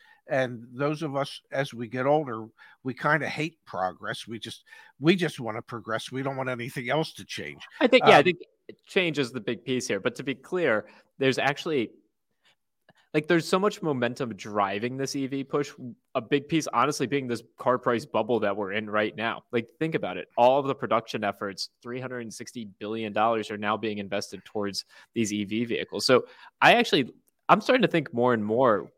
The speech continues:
Speaker 2: we're not gonna see a return to normal supply for the traditional vehicles. We're gonna see a return to normal supply through all the E Vs. We talked about it earlier this week that many manufacturers, or many, excuse me, auto, um,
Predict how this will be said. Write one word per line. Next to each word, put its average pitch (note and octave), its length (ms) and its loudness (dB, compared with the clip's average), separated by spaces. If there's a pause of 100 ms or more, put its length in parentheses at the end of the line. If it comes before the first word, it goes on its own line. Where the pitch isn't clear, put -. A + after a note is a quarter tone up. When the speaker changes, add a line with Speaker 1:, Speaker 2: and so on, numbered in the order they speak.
(180)
Speaker 2:
we're C3 100 2
not F3 140 6
gonna D#3+ 160 -2
see C#3 300 0
a G#2+ 160 4
return A2+ 420 -4
to A#2 80 4
normal A2+ 280 0
supply B2 420 0
for B2+ 120 -4
the G#2+ 80 0
traditional A#2+ 460 -6
vehicles. F#3+ 540 -6 (220)
We're G#2+ 120 -8
gonna A2+ 140 -2
see B2+ 160 -2
a A#2+ 60 2
return A#2 340 -4
to A2+ 60 -2
normal A2 220 -2
supply A2+ 380 -2 (160)
through A#2+ 540 0
all A2 180 -2
the A2 140 -6
E G#2 140 -8
Vs. C3 280 -6 (240)
We C#3 60 -4
talked C#3 240 6
about C#3+ 180 2
it A#2+ 80 0
earlier B2+ 300 2
this A#2+ 180 -6
week C#3+ 200 -6
that B2 200 2 (320)
many B2+ 260 -2
manufacturers, A#2+ 720 0
or A2+ 40 -2
many, B2 160 2
excuse A2+ 220 -8
me, A2+ 180 -8
auto, A#2 480 4
um, G2+ 360 -2